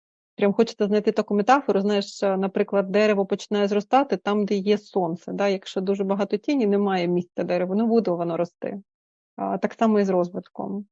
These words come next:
І ще про що подумала: і прям хочеться до твоєї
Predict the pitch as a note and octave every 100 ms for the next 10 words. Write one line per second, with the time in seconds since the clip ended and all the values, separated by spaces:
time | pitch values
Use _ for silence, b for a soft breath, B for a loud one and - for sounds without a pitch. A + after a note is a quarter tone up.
0 | _ _ _ _ - G#3 G#3 G3+ - A#3+
1 | A3 G#3 - G3+ G3 A3+ C4 G#3 F#3+ -
2 | G#3 G3 G#3+ G#3 F#3 F#3+ F#3+ - G3 G3+
3 | G3